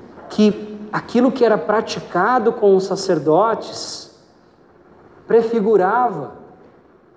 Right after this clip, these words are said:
um comportamento e uma prática que deveria servir para todo o povo de Deus.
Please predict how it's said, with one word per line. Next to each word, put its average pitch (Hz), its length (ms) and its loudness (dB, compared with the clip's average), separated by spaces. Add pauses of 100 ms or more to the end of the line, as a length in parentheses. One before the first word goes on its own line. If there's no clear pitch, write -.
(880)
um 185 100 2
comportamento 214 1000 2
e 208 40 0
uma 196 220 0
prática 190 640 -4
que - 140 -14
deveria 160 400 2
servir 160 460 -4
para 156 200 -4
todo 175 400 0
o 151 60 0
povo 139 340 -6
de - 100 -14
Deus. - 640 -18